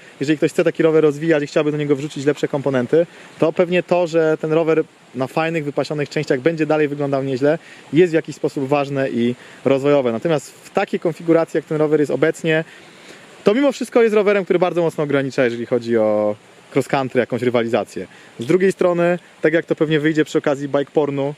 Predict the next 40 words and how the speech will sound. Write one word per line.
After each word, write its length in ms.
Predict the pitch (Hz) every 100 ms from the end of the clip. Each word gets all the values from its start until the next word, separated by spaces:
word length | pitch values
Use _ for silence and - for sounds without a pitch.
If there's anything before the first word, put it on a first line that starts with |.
| -
z 100 | -
tym 280 | 151 139 139 -
bolidem, 480 | 143 151 143 147 165 - - - - - -
to 300 | - 151 156 -
Earth 200 | 175 -
Team 120 | 170
Edition 360 | 160 170 180 165
naprawdę 600 | 156 175 165 160 156 156 - _ _ _ _ _
przy 160 | - 170
swojej 400 | - 202 190 170
cenie 400 | - 202 196 180
może 320 | 185 190 180
być 200 | 165 -
całkiem 400 | - 165 - 147
ciekawym 400 | - 151 143 143
rowerem, 420 | 131 131 156 151
bo 240 | 151 151 - - - 151
jak 140 | 156
tak 120 | 175
sobie 220 | 180 170
patrzę 280 | 165 170 -
na 100 | 165
konkurencję, 560 | 170 151 160 147 139 165
to 160 | 165
jakieś 260 | 156 - 156
Scotty, 680 | - - - - 185 175 170
Sparki 640 | - 170 156 - 175 175 175 - - -
i 40 | 143
tym 160 | 165
podobne 320 | 170 165 165
tematy 300 | 170 156 151
są 100 | 180
sporo 240 | 185 208 131
droższe. 380 | 104 - - 92 - - - - - - - - - - - -
Co 120 | -
ty 100 | 131
tam 120 | 113 101
się 100 | -
śmiejesz 380 | 101 95 -
się? 80 | 107